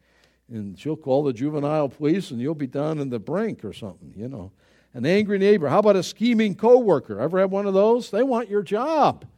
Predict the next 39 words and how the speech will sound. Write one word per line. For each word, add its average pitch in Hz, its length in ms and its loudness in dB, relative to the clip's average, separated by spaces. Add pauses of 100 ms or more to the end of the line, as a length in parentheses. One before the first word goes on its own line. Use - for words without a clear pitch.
(560)
They 214 160 4
smile 208 520 2
to 190 120 -8
you, 220 160 6
but 180 220 0
they're 185 200 -2
undermining 135 640 -2
you. 80 240 -16
Ever 214 200 -4
have 240 200 0
that? 254 240 2
No, 156 480 6
none 147 200 -4
of 170 60 -4
you 147 240 0
ever, 262 360 2
ever 233 240 2
had 185 320 4
that, 92 240 -6
right? 160 440 -2
Never. 247 960 2 (1200)
Yeah, 131 360 2
right. 113 480 -2 (800)
Even 170 280 -2
a 147 60 0
spouse 127 600 -2
can, 104 240 -12
I'm 135 160 -8
sorry 190 360 -4
to 202 100 -10
say, 185 380 -10
a 90 60 -10
spouse 156 520 -6
can, 107 280 -10 (400)
can 123 200 -10
be 156 300 -4
like 147 320 -2
an 127 100 -8
abuser, 117 800 -6